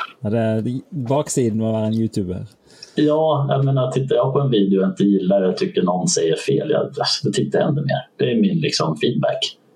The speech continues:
Speaker 2: Jag orkar inte, liksom, sitta och attackera någon personligen för det. Va-, varför det? Ja, va? Och speciellt nu när man vet hur mycket jobb han har säkert lagt ner på att göra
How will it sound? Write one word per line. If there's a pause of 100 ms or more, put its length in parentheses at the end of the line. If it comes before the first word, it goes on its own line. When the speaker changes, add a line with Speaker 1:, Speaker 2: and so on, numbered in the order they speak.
(640)
Speaker 2:
Jag
orkar
inte,
liksom,
sitta
och
attackera
någon
personligen
för
det.
Va-,
varför
det? (340)
Ja, (100)
va? (1000)
Och
speciellt
nu
när
man
vet
hur
mycket
jobb
han
har
säkert
lagt
ner
på
att
göra